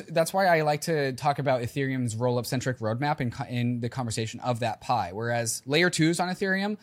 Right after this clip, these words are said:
optimism competes with Arbitrum, competes with Polygon, competes with Z K Sync. Yet, when an application deploys on any one of those things, it's very easy to transfer and spread that value around to the other layer twos. And so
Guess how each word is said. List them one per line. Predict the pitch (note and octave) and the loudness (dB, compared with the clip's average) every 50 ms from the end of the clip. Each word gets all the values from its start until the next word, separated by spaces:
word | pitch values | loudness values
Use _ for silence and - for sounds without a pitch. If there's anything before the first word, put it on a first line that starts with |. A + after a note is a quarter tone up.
| - - _ _ _ - - | -12 -20 _ _ _ 2 4
optimism | E3 F#3 - - F3 D#3 D3 C#3+ C#3+ C3 | 4 4 4 2 2 2 2 2 2 0
competes | - - D#3+ D#3+ C3 - - G3 C#3 - - - - - | 0 -2 -4 -4 -4 -4 -4 -6 -6 -6 -6 -8 -8 -4
with | C3+ - - - | -4 -4 -2 0
Arbitrum, | D3 D#3+ D3+ C3 A#2 - - B2 F#2 F2 - | 2 2 2 2 0 -2 -4 -6 -6 -6 -6
competes | - C#3 C3 B2 - - - F3+ C3+ - - B2+ | -6 -6 -6 -6 -4 -2 -2 -2 -2 -2 -6 -8
with | C3 A#2 - | -8 -8 -8
Polygon, | - - C#3 B2+ A2+ G#2+ G2+ G#2 F#2+ E2 F#2+ - | -4 -2 0 0 0 0 -2 -6 -8 -10 -10 -10
competes | - C#3 C3 B2 - - F#3 D#3 - - | -8 -8 -8 -8 -6 -6 -8 -6 -6 -8
with | C#3 B2 - | -10 -10 -10
Z | - - C3+ B2+ | -8 -6 -4 -4
K | - - G#2+ G#2 | -4 -4 -4 -4
Sync. | G#2 - G#2 F#2 E2+ E2+ - _ _ - - - - | -4 -6 -8 -10 -12 -16 -20 _ _ -20 -20 -18 -12
Yet, | - B2 C#3 F3 F#3+ D3+ - - - - - _ | -8 -4 2 4 4 4 4 2 -4 -8 -8 _
when | - - D3 D#3 D3+ | -12 -6 -4 -2 0
an | D3+ D3 D3 | 0 0 0
application | D#3 D#3+ D#3 C#3+ - D#3+ D3 C#3+ - C3 A2 | -2 -2 -2 -2 -2 -2 -2 -2 -2 -4 -4
deploys | C3 A#2+ - - D3+ D3+ C3+ C3 A#2+ - | -4 -6 -6 -4 -2 0 0 0 0 -2
on | - C#3 C#3 | -6 -8 -8
any | A2 C#3 C#3 C3+ B2 | -6 -4 -4 -2 -2
one | A2+ A2 A#2 | -2 -2 -4
of | B2+ C#3+ | -2 -2
those | E3 E3+ F3 D#3+ | -2 -2 -2 -2
things, | - F#3+ F#3+ G#3 A#3 A3+ A3+ - - _ _ _ _ _ - | -6 -6 -6 -4 -4 -6 -6 -8 -8 _ _ _ _ _ -2
it's | E3+ D#3 - | -2 0 0
very | C#3 B2+ D#3+ E3+ F3 F3+ E3 - | 2 2 2 4 4 2 2 2
easy | C#3 D3 D3+ C#3 C#3+ C3+ B2+ | 0 0 0 0 0 -2 -2
to | - - - C3+ B2+ A#2 A2+ A2 A2 _ _ _ | -2 -2 -2 -2 0 0 -2 -2 -6 _ _ _
transfer | - - E3+ D#3 D3 D3 C3+ - - C#3+ C#3 | -6 -2 0 2 2 2 0 0 0 0 0
and | B2 A#2+ A#2 | 0 0 -2
spread | - - C3 B2 A#2+ A#2 A#2 | -4 -4 -2 -2 -2 0 0
that | A#2+ A#2 G#2 A2 | -2 -2 -2 -2
value | G#2+ A#2 A2 A2+ A#2 A#2 | -2 0 0 0 0 -2
around | A2+ A2 G#2+ G#2+ G#2+ A2+ A#2+ | -2 -4 -4 -4 -4 -4 -6
to | A#2 A#2+ | -6 -6
the | A2 G#2 | -6 -6
other | - A2+ A#2 A#2+ C3 | -4 -4 -4 -4 -2
layer | C#3 D3 D#3+ D#3+ | -2 -2 -2 -2
twos. | - - F#3 F#3 G3 A3 G#3 - _ _ _ _ _ - | -2 -2 -2 -2 -2 -2 -4 -8 _ _ _ _ _ -6
And | D#3+ D3 | -2 0
so | F3+ E3 D#3 D3+ C3+ - | 2 2 2 2 0 -6